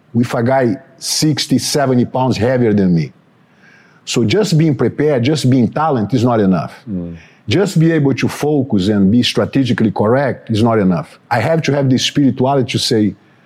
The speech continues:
Speaker 1: "Today is a great day to be in a battle. If I have to part, to depart today from another, from a different, uh, different dimension, I will be grateful to get here that far."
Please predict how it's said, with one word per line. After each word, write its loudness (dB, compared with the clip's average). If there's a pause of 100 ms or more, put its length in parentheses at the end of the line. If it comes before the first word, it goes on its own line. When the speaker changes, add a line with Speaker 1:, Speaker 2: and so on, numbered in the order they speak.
(320)
Speaker 1:
"Today 0
is 0
a 0
great 2
day 2
to 0
be 2
in 4
a 2
battle. 2 (640)
If -2
I 0
have 0
to 0
part, -4
to 0
depart -2
today 2
from 0
another, 2 (380)
from 0
a -2
different, 0 (680)
uh, -4 (380)
different -2
dimension, 0 (640)
I -2
will 2
be 2
grateful 0
to 0
get 0
here 2 (180)
that -2
far." -4